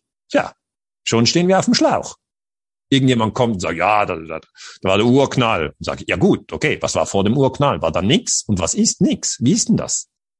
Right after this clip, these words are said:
Kannst du mir mal erklären, wie nix ist? Und wer hat den Urknall ge-, gestartet? Und es braucht nur zwei, drei Fragen.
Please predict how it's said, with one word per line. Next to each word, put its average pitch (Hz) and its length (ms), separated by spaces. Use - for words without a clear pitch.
Kannst 110 160
du 117 60
mir 101 60
mal 82 60
erklären, 104 300
wie 95 80
nix 107 320
ist? 269 320
Und 101 140
wer 98 120
hat 117 100
den 147 100
Urknall 143 380
ge-, 101 100
gestartet? - 680
Und 143 100
es - 160
braucht 151 220
nur 294 200
zwei, 226 240
drei 190 220
Fragen. 220 460